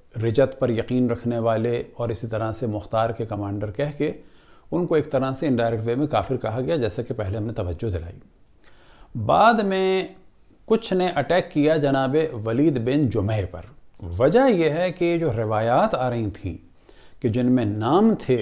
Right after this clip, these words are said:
कुछ लोगों के कि जिन्होंने रसूलुल्लाह सल्लल्लाहु अलैहि वसल्लम को कत्ल करना चाहा, वो नकल हुई जनाब वलीद बिन जुमै से। तो उलमाए अहले सुन्नत की ये रविश रही है कि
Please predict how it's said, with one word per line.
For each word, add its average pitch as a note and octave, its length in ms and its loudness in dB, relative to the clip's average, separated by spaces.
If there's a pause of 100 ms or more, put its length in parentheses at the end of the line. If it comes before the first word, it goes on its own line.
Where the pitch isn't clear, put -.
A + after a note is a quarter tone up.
कुछ - 340 -6
लोगों C3+ 400 2
के C#3 160 2
कि A2 120 -2
जिन्होंने C3+ 360 0
रसूलुल्लाह B2 500 0
सल्लल्लाहु A2 380 -2
अलैहि G#2 260 -2
वसल्लम G#2 440 -4
को C3+ 120 -4
कत्ल F#2 240 -4
करना E2 320 -10
चाहा, - 240 -18 (1400)
वो D3 280 0
नकल F3 260 2
हुई E3 220 2
जनाब C#3+ 320 2
वलीद A#2+ 360 2
बिन C3+ 180 2
जुमै D#2 340 -6
से। - 180 -20 (1900)
तो - 80 0
उलमाए F#3 420 4
अहले G#3+ 180 4
सुन्नत F#3+ 340 0
की G3 100 2
ये F3+ 80 6
रविश E3 280 2
रही D#3 240 4
है F3 180 2
कि E3+ 180 -2